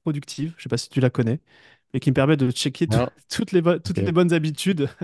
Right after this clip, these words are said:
Speaker 1: <laughs> euh, chaque jour, euh, surtout pour aider au démarrage et que ça devienne une routine. Ça marche pas à chaque
Speaker 2: J'utilise,
Speaker 1: fois.
Speaker 2: ouais, j'utilise
Speaker 1: Et
Speaker 2: Microsoft To Do, que j'ai comme configuré à travers des tâches
Speaker 1: Bah
Speaker 2: qui
Speaker 1: ouais.
Speaker 2: sont des habitudes,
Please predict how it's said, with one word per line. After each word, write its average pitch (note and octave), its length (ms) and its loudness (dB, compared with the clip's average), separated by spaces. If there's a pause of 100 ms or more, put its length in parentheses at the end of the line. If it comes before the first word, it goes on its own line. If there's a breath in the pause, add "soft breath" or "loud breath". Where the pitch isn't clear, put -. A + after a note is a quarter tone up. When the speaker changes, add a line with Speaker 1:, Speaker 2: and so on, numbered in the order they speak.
(180)
Speaker 1:
<laughs> - 320 -18
euh, C#3 60 0
chaque D#3+ 240 2
jour, F3+ 320 6 (460 loud breath)
euh, B2+ 540 0 (760)
surtout G3 280 0
pour F3 220 2
aider E3+ 140 4
au F#3+ 80 6
démarrage D#3 640 0 (800)
et C3+ 60 -12
que - 60 -14
ça C#3 100 -4
devienne C3 220 -2
une C3 80 0
routine. B2 400 -4 (1000 soft breath)
Ça - 100 -2
marche - 180 4
pas - 100 2
à - 20 8
chaque C3+ 240 8
Speaker 2:
J'utilise, - 0 -
Speaker 1:
fois. F3+ 280 6 (380)
Speaker 2:
ouais, G2+ 540 4
j'utilise A2 560 0
Speaker 1:
Et - 20 4
Speaker 2:
Microsoft G#2+ 600 0
To G2+ 140 0
Do, G2+ 240 0
que A2+ 60 -10
j'ai F#2+ 120 0
comme G#2 220 -2
configuré G2+ 840 -2
à F#2+ 60 -4
travers F2+ 380 -2
des F#2 180 -2
tâches G2+ 380 -2
Speaker 1:
Bah B2+ 40 -2
Speaker 2:
qui C3 40 -2
Speaker 1:
ouais. D#3 40 0
Speaker 2:
sont E3+ 140 -2
des F#2 220 -2
habitudes, G2 540 -2